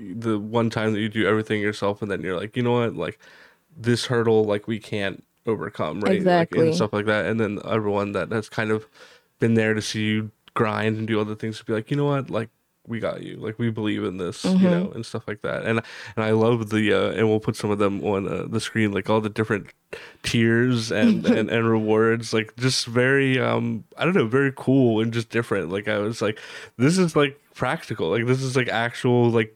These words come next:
Speaker 1: good, you know, you're supporting an artist and you're getting something that, like, probably is exceeding the value at which you're," like, I know it was, um, like, skincare package, right, was
Speaker 2: Mm-hmm.
Speaker 1: one of them.
Speaker 2: The, um, I think it was a self-care
Speaker 1: Mm-hmm.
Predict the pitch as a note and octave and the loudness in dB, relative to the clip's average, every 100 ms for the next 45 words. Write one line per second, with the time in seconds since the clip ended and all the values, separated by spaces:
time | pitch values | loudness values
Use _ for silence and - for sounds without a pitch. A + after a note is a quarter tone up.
0 | _ B2 A#2+ A#2+ A#2+ - - - - A#2+ | _ 2 4 4 0 -6 -20 -8 0 2
1 | A2 A2 A2+ - A#2+ - B2 A#2+ F2 A#2+ | 2 2 0 0 -2 2 2 2 2 2
2 | C#3 - A#2 D3+ C3 A2 B2 C3+ C#3 C3 | 0 0 0 0 -2 0 0 0 0 2
3 | C3+ A2+ A2 F2 A2 - A#2 C3 B2+ B2+ | 2 2 0 0 -2 0 0 2 2 4
4 | A#2 A2 - A2 - A#2+ A#2+ B2 A#2+ G#2+ | 4 0 -4 -6 -2 0 2 4 4 2
5 | G#2+ A2 A#2+ A#2+ A#2+ A#2 G#2+ A2+ A2+ - | 2 2 2 2 0 0 -2 -4 -6 -6
6 | G#2+ A2+ - - - G#2+ G2+ G#2 G2+ E2+ | -6 -6 -10 -16 -8 -4 0 2 2 2
7 | G#2+ E2 D2+ C2+ D2+ - _ _ _ _ | 0 -2 -2 -2 -6 -8 _ _ _ _
8 | _ _ _ _ - - - - - D3 | _ _ _ _ -12 -10 -6 -4 2 0
9 | C#3 C#3+ C#3 C#3 C3+ C3 C3+ C3+ C#3 C3+ | 2 0 2 2 2 0 -2 0 0 0
10 | C3+ - - G3+ F#3+ F#3+ B2+ - F#3+ F#3 | 0 2 2 4 4 2 2 2 4 4
11 | F#3 F3+ F3 - F3+ F3 E3+ E3 E3+ G3 | 6 6 4 4 4 4 2 2 0 0
12 | E3+ F3 F3+ F3 F3 E3+ E3+ E3+ E3 - | 0 0 4 6 6 6 6 6 4 4
13 | F3+ E3+ - F3+ F3+ G3 - C#3+ B2 A#2+ | 2 2 2 4 4 2 2 2 2 2